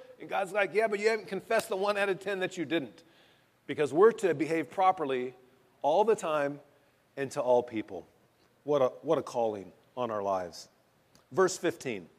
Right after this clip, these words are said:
"See that," oh, strong language, "see that no one repays evil for evil, but always seek after that which is good for one another and for all people."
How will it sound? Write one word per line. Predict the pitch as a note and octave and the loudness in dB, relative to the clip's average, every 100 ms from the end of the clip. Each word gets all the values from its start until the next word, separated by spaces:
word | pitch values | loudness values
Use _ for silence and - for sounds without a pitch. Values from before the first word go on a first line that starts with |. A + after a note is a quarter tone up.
| _ _ _ _ _ _ _ _ - _ _ _ _ _ | _ _ _ _ _ _ _ _ -20 _ _ _ _ _
"See | - - - A#3+ C4 | -12 -10 -6 -2 0
that," | A3+ B2+ - - - _ _ _ - | 2 0 -2 -16 -20 _ _ _ 0
oh, | E3 D#3 | 4 4
strong | - - C#3+ C#3 | 2 -4 -4 -4
language, | C3 A#2+ G#2 F#2+ | -6 -6 -10 -14
"see | - - - B3 | -14 -14 -6 -4
that | A3+ C#3+ B2 | -2 -2 -2
no | D#3+ | -2
one | A#3+ G#3+ | 2 2
repays | D3+ C3+ - C3 B2+ - | 0 -4 -2 -2 -4 -8
evil | F3 C3+ B2+ | -10 -4 -6
for | - A#2 | -6 -4
evil, | D3+ B2+ F#2 - - - _ _ _ _ _ _ _ _ _ | -2 -2 -6 -16 -20 -20 _ _ _ _ _ _ _ _ _
but | B2 | -2
always | B2+ E3 G3 D#3+ B2+ A#2+ | 2 6 6 4 2 -2
seek | - C#3 | -6 -2
after | C3 A#2+ A#2+ | -2 -2 0
that | B2 A#2+ | 0 0
which | A#2 - | -6 -8
is | G2+ | -8
good | A2+ A#2+ | -6 -6
for | - | -4
one | A2+ A#2+ | -2 -2
another | A#2+ B2 G#2 F#2+ - _ _ _ _ _ _ _ _ - | -2 -6 -6 -8 -12 _ _ _ _ _ _ _ _ -8
and | A#2 | -8
for | G#2+ A2+ | -4 -4
all | G2+ G2+ | 0 -2
people." | G2+ G2 G2 F2+ | -2 -8 -10 -14